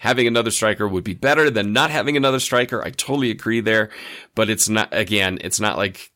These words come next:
you could just sense from Michael Zorc's reaction that it was like, <sighs> "Yeah, this was really tough for us. We didn't really want this,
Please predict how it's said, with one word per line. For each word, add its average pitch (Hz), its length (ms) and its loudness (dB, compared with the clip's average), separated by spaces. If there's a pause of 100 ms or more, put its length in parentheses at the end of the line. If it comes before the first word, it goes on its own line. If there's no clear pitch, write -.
(180)
you 123 280 -2
could 175 140 -2
just - 260 4
sense 147 280 2
from - 280 -2
Michael 117 260 0
Zorc's 110 340 0
reaction 101 520 0
that 98 240 0 (260)
it - 60 -2
was 110 160 0
like, 107 200 2 (600)
<sighs> - 460 -4
"Yeah, 120 320 2
this 110 200 -2
was 113 140 -2
really 135 240 4
tough 156 240 0
for 95 160 -2
us. - 240 -4
We 107 80 -2
didn't 135 240 0
really 127 300 0
want 107 400 -2
this, - 420 0